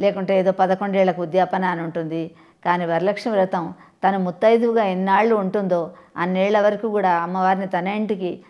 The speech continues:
ఆహ్వానించి, మరి షోడశోపచార పూజలతో, భక్తి శ్రద్ధలతో చేసి, ఆమెకు కావలసినటువంటి విధంగా నివేదన చేసి,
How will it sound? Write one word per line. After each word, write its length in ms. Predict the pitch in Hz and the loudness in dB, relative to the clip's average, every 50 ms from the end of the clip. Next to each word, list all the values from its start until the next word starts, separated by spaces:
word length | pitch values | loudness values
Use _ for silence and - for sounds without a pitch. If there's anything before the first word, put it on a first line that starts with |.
| _ _ _ - | _ _ _ -4
ఆహ్వానించి, 760 | 170 170 175 165 196 196 202 202 202 196 190 220 247 285 302 - - _ _ _ _ _ | -2 -2 0 0 0 -2 -2 -2 -4 -6 -4 -6 -8 -8 -8 -14 -20 _ _ _ _ _
మరి 380 | - 175 170 175 170 160 160 175 - | -6 -4 -4 -4 -4 -6 -8 -8 -2
షోడశోపచార 680 | - 190 185 190 185 - 202 185 190 170 185 185 180 175 | 0 0 0 0 -2 -2 -2 -2 -2 -2 0 0 0 -2
పూజలతో, 520 | 165 - 175 180 180 202 190 190 196 202 | -4 -4 -6 -4 -2 -2 -4 -2 -4 -6
భక్తి 360 | 185 165 165 151 - - - 185 | -4 -4 -6 -8 -10 -14 -18 -12
శ్రద్ధలతో 520 | - 190 185 165 180 196 185 190 190 175 165 - | -8 -8 -6 -2 0 0 0 0 -2 -4 -4 -2
చేసి, 400 | 190 214 226 220 214 190 170 - - - _ _ _ _ _ _ _ _ - | -4 -4 -4 -4 -4 -6 -6 -6 -10 -18 _ _ _ _ _ _ _ _ -4
ఆమెకు 540 | 185 185 190 190 180 180 170 165 160 180 - - _ _ _ _ _ - | -2 -2 0 -2 -4 -4 -6 -6 -6 -8 -12 -18 _ _ _ _ _ -18
కావలసినటువంటి 800 | - - - 185 190 202 214 208 - 202 208 190 196 185 180 165 | -10 -4 2 2 4 4 2 0 -4 -6 -6 -6 -6 -6 -6 -4
విధంగా 400 | 160 175 170 185 214 208 196 190 | -4 -4 -4 -4 -4 -2 -2 -2
నివేదన 440 | 180 175 170 165 185 190 196 202 190 | -2 -4 -4 -2 -2 -2 -2 -2 -4
చేసి, 540 | 185 156 165 175 170 165 - 175 165 165 | -4 -4 -4 -6 -6 -6 -6 -8 -8 -8